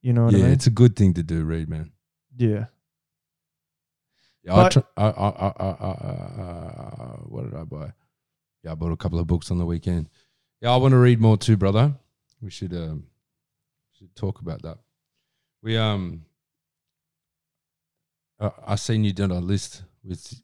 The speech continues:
Speaker 2: with you, like, like a monthly list of what you're trying to do, what you're trying to read and stuff like that.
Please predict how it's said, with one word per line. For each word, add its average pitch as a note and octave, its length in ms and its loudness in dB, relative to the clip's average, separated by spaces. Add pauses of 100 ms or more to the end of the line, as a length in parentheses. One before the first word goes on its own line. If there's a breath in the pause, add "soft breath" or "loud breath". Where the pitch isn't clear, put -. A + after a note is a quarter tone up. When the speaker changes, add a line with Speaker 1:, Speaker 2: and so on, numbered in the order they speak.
(240)
Speaker 2:
with F2+ 220 -12
you, F2 100 -10 (100)
like, E2+ 280 -10 (160)
like E2+ 160 -12
a F2+ 40 -8
monthly F#2+ 480 -2
list G2 320 -4
of E2+ 140 -8
what F2+ 140 -4
you're E2+ 100 -6
trying F2+ 240 -4
to E2 60 -6
do, E2 180 -10 (100)
what F2+ 140 -8
you're E2 100 -8
trying F2 200 -4
to E2 60 -2
read F2+ 200 0
and E2+ 120 -4
stuff - 240 -16
like D#2+ 120 -16
that. F2+ 160 -16